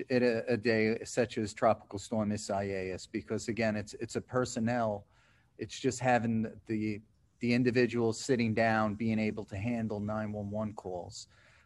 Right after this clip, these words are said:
There's, uh, many benefits from next gen nine one one, uh, such as location, um, obtaining a, a, a perfect location basically off the G P S of their phone. That perhaps can help, um,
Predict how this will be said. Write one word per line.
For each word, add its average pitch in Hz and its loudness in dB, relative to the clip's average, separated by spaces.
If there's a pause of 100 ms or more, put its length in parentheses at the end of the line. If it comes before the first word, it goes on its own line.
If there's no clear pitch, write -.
(200)
There's, 123 4
uh, 117 6
many 139 6
benefits 117 2
from 110 -2
next 110 -2
gen 107 0
nine 104 -2
one 98 -4
one, 101 -2 (420)
uh, 98 -2
such 117 -2
as 107 -2
location, 107 -2 (140)
um, 92 -4 (420)
obtaining 117 0
a, 104 0
a, 104 -2 (100)
a 104 -4
perfect - -4
location 107 -4
basically 107 -4
off 104 -4
the 95 -8
G 113 -6
P - -6
S 101 -4
of 92 -10
their 95 -6
phone. 107 -4 (640)
That 170 8
perhaps 123 2
can 117 0
help, 120 2 (800)
um, 104 0